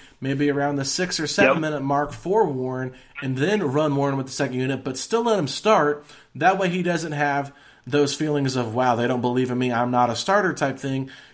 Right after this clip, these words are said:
Speaker 1: Similar to Sabonis, I
Speaker 2: Right.
Speaker 1: mean, th-, th-, there's also the option to me where you could, if you're not gonna play Goga and you don't have any other centers, you could sub in Jeremy
Speaker 2: <laughs>
Speaker 1: Lamb, possibly for Sabonis,
Speaker 2: Yep.
Speaker 1: and slide Warren down to the four,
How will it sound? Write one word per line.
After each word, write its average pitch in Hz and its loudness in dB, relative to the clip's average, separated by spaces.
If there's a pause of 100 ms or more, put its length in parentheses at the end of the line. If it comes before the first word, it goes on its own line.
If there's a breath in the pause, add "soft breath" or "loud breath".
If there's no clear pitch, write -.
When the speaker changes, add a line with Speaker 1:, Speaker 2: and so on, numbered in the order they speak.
Speaker 1:
Similar 226 4
to 190 4
Sabonis, 151 0
I 143 6
Speaker 2:
Right. 131 6
Speaker 1:
mean, 120 -6 (420 soft breath)
th-, 151 0
th-, 165 -4
there's 175 4
also 185 6
the 160 2
option 151 2 (200)
to 135 -2
me 175 -2 (180)
where 131 -2
you 165 -2
could, 180 2 (320 loud breath)
if 127 -6
you're 151 0
not 214 6
gonna 208 4
play 180 0
Goga 156 -2
and 123 -2
you 131 0
don't 190 4
have 180 4
any 151 -2
other 135 0
centers, 127 -6 (320 soft breath)
you 156 -6
could 247 -2
sub 156 0
in 131 -2
Jeremy 127 0
Speaker 2:
<laughs> - -4
Speaker 1:
Lamb, 147 0 (340 soft breath)
possibly 143 0
for 139 -4
Sabonis, 139 0
Speaker 2:
Yep. - -18
Speaker 1:
and 117 -8
slide 135 -4
Warren 190 -2
down 123 -2
to 117 -6
the 107 -8
four, 110 -6